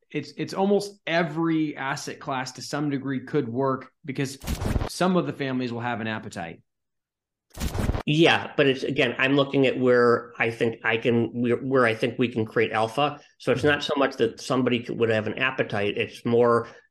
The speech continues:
Speaker 2: where, what areas do I think that I've got a competitive advantage where I can make money? Now, I'm wrong a lot too. I'm just right a little bit more than I'm wrong.
Speaker 1: <laughs>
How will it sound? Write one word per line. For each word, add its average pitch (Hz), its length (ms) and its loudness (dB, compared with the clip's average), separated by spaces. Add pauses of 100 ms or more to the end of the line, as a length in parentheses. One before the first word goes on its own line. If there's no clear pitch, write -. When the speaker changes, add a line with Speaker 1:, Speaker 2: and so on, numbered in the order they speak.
Speaker 2:
where, 131 560 2
what 131 260 2
areas 120 420 4
do 117 100 0
I 110 100 2
think 123 580 -4 (100)
that 120 100 -2
I've 110 220 0
got 113 120 2
a 110 60 -2
competitive 110 500 -2
advantage 110 460 0
where 110 140 0
I 101 100 2
can 110 360 -4
make 110 200 -2
money? 120 340 0
Now, 110 420 -2
I'm 113 220 -2
wrong 120 280 2
a 117 60 2
lot 117 360 0
too. 113 280 0
I'm 101 120 -6
just 107 160 -6
right 107 240 0
a 104 80 -6
little 107 200 -4
bit 104 100 -4
more 104 200 0
than 107 80 0
I'm 101 120 -2
wrong. 101 380 0
Speaker 1:
<laughs> 104 100 -6